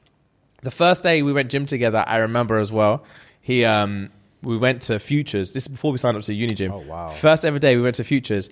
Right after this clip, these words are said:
Speaker 2: Yeah.
Speaker 1: And I'd been gym, like, three times in my life. Mm. And then he was like, "Cool, like, we're gonna do, like, dumbbell press."
Speaker 2: Mm.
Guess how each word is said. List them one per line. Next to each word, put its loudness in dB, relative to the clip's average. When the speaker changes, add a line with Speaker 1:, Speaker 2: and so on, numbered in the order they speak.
Speaker 2:
Yeah. -16
Speaker 1:
And 2
I'd 4
been 2
gym, 2
like, 2
three 0
times 0
in -4
my 2
life. -2
Mm. -16
And 2
then 2
he 2
was 0
like, 0
"Cool, 4
like, 2
we're -4
gonna -2
do, -2
like, -4
dumbbell 2
press." -2
Speaker 2:
Mm. -16